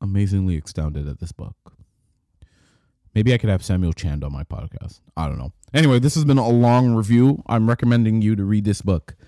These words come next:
Go get it. In fact, I'm so, like, I think so highly of this book that I would actually buy it for somebody. Like, I just, like, you just need this.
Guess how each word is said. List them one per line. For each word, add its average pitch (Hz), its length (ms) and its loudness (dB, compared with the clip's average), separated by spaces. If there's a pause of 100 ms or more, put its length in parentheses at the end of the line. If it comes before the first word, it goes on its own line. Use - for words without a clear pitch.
(340)
Go 107 220 4
get 104 260 2
it. - 140 -2 (680)
In 113 140 2
fact, - 560 -2 (240)
I'm 123 320 2
so, 135 380 -2 (200)
like, 110 340 -2 (920)
I 127 100 2
think 151 200 0
so 151 180 0
highly 120 540 0
of 95 140 2
this 87 160 -2
book 85 260 -4
that 87 140 -4
I 90 100 0
would 98 120 2
actually 92 260 -2
buy 78 340 -6
it - 80 -12
for 87 100 -8
somebody. 73 540 -8 (300)
Like, 113 120 -2
I 120 60 2
just, 123 220 -4 (260)
like, 117 160 -2 (340)
you 135 120 2
just 120 260 -2
need 110 220 -2
this. - 360 -8